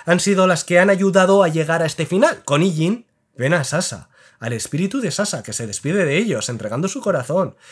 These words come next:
Es hermoso. Todos están contentos de reencontrarse con sus familias. Pero aquí, con y Jin no están alegres, están emocionados, emocionados, porque no dejan de ver el espíritu de su amiga muerta. Sasa no va a volver,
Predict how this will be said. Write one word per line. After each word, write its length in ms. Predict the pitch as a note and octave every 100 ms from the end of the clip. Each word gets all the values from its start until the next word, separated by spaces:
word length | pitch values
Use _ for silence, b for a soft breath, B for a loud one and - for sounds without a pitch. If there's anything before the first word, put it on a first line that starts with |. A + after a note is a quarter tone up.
| B B B -
Es 140 | D3+
hermoso. 680 | A#3 E3 D#3 A3 A3 G2+ - B B B
Todos 160 | E4+ D#4
están 220 | C4+ A#3
contentos 640 | G#3+ F3 F#3+ F3 B2 A2
de 100 | D3
reencontrarse 800 | C3+ C#3 C3 C3 B2+ C#3 D3+ C3
con 160 | B2 A#2+
sus 160 | C3
familias. 540 | - A#2 B2 A2+ F#2 - B B B
Pero 120 | C#3
aquí, 320 | C3 F#3+ A#3+ - _ _ _ _
con 220 | C#3+ D3+
y 100 | F3
Jin 400 | E3 F3+ G3+ G#3 _ _ _ _ _ -
no 120 | D3
están 220 | D#3+ G3+
alegres, 440 | D3+ F#3 E3 A2+ -
están 220 | - F3+
emocionados, 920 | G3 F3 D3 D3 D3 F#3 A2 - - -
emocionados, 920 | C#3+ C#3+ C3 B2+ D3+ G3 G#2 - b b b b -
porque 240 | A#2+ A#2
no 80 | C3+
dejan 260 | F3 F#3+
de 120 | D#3 C3+
ver 360 | F3 B2 - _ _ _ _ -
el 140 | A#2+
espíritu 680 | A2+ - C#3 D#3+ E3 F#3 - -
de 120 | A#2
su 100 | G2
amiga 240 | G2 A#2+
muerta. 480 | A#2+ A#2 E3+ F#2+ - -
Sasa 300 | - B2+ C#3+
no 120 | D3
va 60 | F3
a 60 |
volver, 460 | A#2+ A2+ D3+ C3